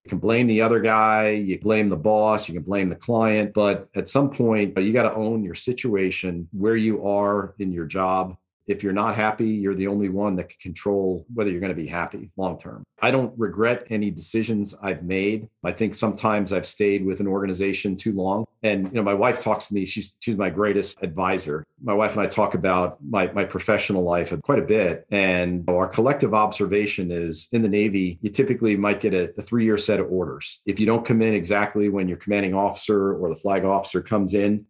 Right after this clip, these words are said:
you're probably gonna lose your commanding officer or commanding general or the admiral, you know, halfway through your tour. The longest you're gonna see an organization's leadership is two to three years.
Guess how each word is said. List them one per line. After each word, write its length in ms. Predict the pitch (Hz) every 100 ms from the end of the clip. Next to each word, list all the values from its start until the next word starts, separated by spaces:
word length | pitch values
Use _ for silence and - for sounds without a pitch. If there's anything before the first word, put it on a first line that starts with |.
| -
you're 100 | 98
probably 220 | 139 151
gonna 340 | 135 113 95 - _ 127
lose 400 | 131 131 117 -
your 120 | 104
commanding 360 | - 113 110 107
officer 560 | 107 107 110 104 104
or 300 | 92 90 80 -
commanding 480 | 113 110 101 95 87 113
general 500 | 127 117 107 104 101
or 100 | 85
the 140 | 95
admiral, 420 | 104 104 98 95
you 80 | 110
know, 60 | 98
halfway 320 | 120 113 117
through 200 | 123 120
your 100 | 104
tour. 360 | - 135 92 - _ 104
The 80 |
longest 400 | 98 117 135 127
you're 80 | 120
gonna 160 | 107 98
see 280 | - 123 117
an 60 |
organization's 960 | 104 104 95 90 98 104 - 95 90 90
leadership 580 | 107 110 101 92 80 - 107
is 400 | 87 85 78 -
two 160 | -
to 80 | 104
three 280 | 95 92 80
years. 320 | 101 76 -